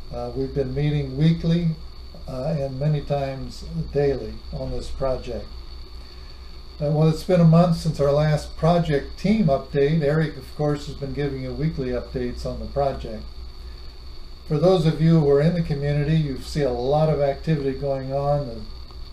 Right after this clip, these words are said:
congestion in the streets, uh, lots of trucks, so forth. Uh, River Ridge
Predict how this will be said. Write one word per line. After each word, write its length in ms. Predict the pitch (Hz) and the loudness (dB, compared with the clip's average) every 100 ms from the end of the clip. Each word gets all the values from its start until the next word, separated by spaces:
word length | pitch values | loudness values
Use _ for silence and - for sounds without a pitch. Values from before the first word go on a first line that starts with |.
| - | -10
congestion 600 | 123 135 151 147 - 131 | -6 -2 0 0 -4 -6
in 80 | 123 | -8
the 100 | 110 | -10
streets, 640 | - - 156 151 147 - - - - - - - - | -10 -4 -2 0 -2 -6 -12 -12 -12 -12 -14 -14 -10
uh, 80 | 117 | 0
lots 320 | 127 151 - | 4 4 2
of 120 | - - | -8 -2
trucks, 480 | 160 147 143 - | 2 4 2 -4
so 300 | - - 147 | -8 -2 -2
forth. 420 | 143 151 143 143 - - - - - - - - 143 | 0 -2 0 -2 -6 -14 -14 -14 -14 -14 -14 -8 -4
Uh, 320 | 135 135 156 | -2 0 0
River 240 | 151 175 160 | 2 4 4
Ridge 420 | 151 165 156 | 4 4 4